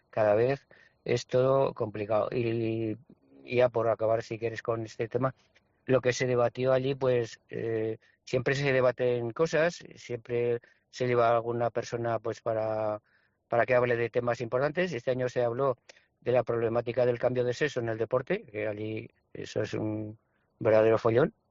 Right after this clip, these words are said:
y también del éxito de los deportistas profesionales. A mí esa me pareció más interesante. Y bueno, pues, pues eso.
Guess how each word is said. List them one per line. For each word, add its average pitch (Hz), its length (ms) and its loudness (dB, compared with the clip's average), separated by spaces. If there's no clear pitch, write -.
y 131 300 2
también 127 640 0
del 127 200 0
éxito 151 580 0
de 120 400 -4
los 110 380 -2
deportistas 117 440 -2
profesionales. 113 580 -4
A 107 80 -2
mí 110 160 -4
esa 117 200 0
me 113 140 -4
pareció 107 360 0
más 101 180 2
interesante. 104 560 -6
Y 127 80 6
bueno, 147 220 6
pues, - 420 -10
pues 117 120 -8
eso. 104 140 -10